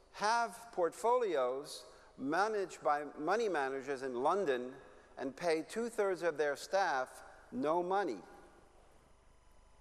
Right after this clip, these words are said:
So they're actually working with slave labor, but they have money in the bank. So at least manage that money in line with their values. Ask for S R I investment from banks and pension funds.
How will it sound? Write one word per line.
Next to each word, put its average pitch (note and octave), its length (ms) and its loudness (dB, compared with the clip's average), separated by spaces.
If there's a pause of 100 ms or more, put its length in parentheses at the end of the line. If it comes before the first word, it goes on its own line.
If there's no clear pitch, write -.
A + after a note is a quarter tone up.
(720)
So - 140 -8
they're D#3+ 180 2
actually G3+ 300 0
working D3+ 300 0
with C#3 120 -2
slave E3 340 0
labor, E3+ 360 0
but B2+ 180 -4
they D3 100 2
have D3+ 200 0
money D#3 220 -2
in C#3 100 -4
the C3 80 -6
bank. B2+ 300 -4 (1300)
So D3 140 -2
at C#3+ 100 0
least F#3 220 0
manage E3+ 400 0
that F#3 300 4
money B2+ 320 0 (440)
in C3+ 100 -2
line C#3+ 300 2
with C#3 160 -4
their C3 140 0
values. A#2+ 720 -2 (520)
Ask A#3 320 2
for G3+ 100 2
S G3 240 2
R F#3 100 2
I D#3+ 120 2
investment D3 400 -2
from A#2+ 40 -8
banks D3+ 320 2
and B2 140 -6
pension E3+ 340 -4
funds. D3+ 380 -2